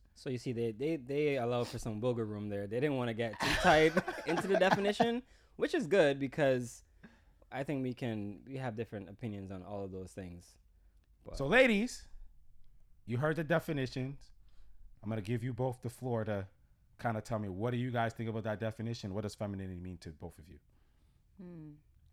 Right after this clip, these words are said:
Speaker 3: I think, like, listening to that definition, I'm like, you know, I'm like, "Okay, check, I am a woman." And then you start listing things, I'm like, "Check, check, uh,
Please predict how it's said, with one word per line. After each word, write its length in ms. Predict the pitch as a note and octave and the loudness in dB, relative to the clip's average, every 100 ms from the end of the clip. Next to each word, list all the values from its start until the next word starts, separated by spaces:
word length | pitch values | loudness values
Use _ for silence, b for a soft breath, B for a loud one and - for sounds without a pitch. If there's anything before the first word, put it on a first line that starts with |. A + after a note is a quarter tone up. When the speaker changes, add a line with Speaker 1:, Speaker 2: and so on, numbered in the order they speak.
| _ - _ | _ -20 _
Speaker 3:
I 120 | F3+ | -10
think, 160 | A3 A3+ | -8 -8
like, 200 | G3 D#3 | -8 -8
listening 360 | E3+ E3+ F3+ E3 | -12 -12 -14 -12
to 100 | D#3 | -10
that 160 | D3+ | -10
definition, 600 | D3 D3+ D3+ D3+ - D3+ | -10 -12 -12 -14 -14 -12
I'm 160 | C#3+ C#3+ | -12 -10
like, 340 | C#3 C3+ - - - - - - - | -10 -12 -14 -16 -18 -18 -18 -16 -14
you 100 | E3+ | -10
know, 60 | D#3+ | -10
I'm 40 | |
like, 140 | D3 C#3+ - | -10 -10 -8
"Okay, 280 | D#3 E3+ | -8 -10
check, 440 | C#3+ - E3 C#3 - | -12 -8 -6 -6 -8
I 120 | D#3 | -6
am 200 | D#3 D#3+ | -6 -6
a 80 | D#3 | -6
woman." 440 | D#3 C#3+ C3 D#3+ D#3 - - - - - | -6 -8 -8 -12 -14 -16 -16 -14 -14 -10
And 160 | E3 F3 | -8 -4
then 140 | F3+ | -2
you 140 | E3 D#3+ | -2 -6
start 280 | - E3 E3 | -4 -4 -4
listing 340 | D#3+ E3 D3+ | -8 -8 -8
things, 220 | D3+ D3 | -8 -10
I'm 60 | C3+ | -10
like, 160 | C3 | -12
"Check, 280 | - F3+ D#3+ | -8 -6 -6
check, 100 | - - | -8 -16
uh, 680 | - F3+ G#3+ A#3+ B3 B3+ B3 | -14 -10 -8 -6 -4 -4 -4